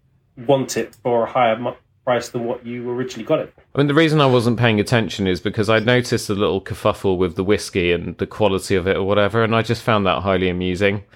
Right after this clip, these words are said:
Speaker 2: And then by the time I'd sort of watched where the bottle was being passed between them, I'd completely missed all of that gold price standard economic markets nonsense. Just went straight over my head.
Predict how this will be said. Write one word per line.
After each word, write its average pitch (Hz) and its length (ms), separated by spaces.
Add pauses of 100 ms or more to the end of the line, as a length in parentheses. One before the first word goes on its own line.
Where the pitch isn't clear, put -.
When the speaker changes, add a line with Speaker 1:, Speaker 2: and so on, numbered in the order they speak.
(420)
Speaker 2:
And 98 120
then 98 120
by 110 160
the 113 120
time 127 300
I'd 110 160
sort 101 300
of - 100
watched - 500
where 101 200
the 95 100
bottle 120 380
was 120 160
being 127 260
passed 127 360
between 131 380
them, 147 240 (260)
I'd - 180
completely 110 420
missed 104 380
all 98 200
of 92 120
that - 240
gold 95 400 (240)
price - 560
standard 92 640 (500)
economic 90 460
markets 92 480
nonsense. 87 600 (420)
Just - 180
went 92 160
straight 78 300
over 85 100
my 82 140
head. 95 260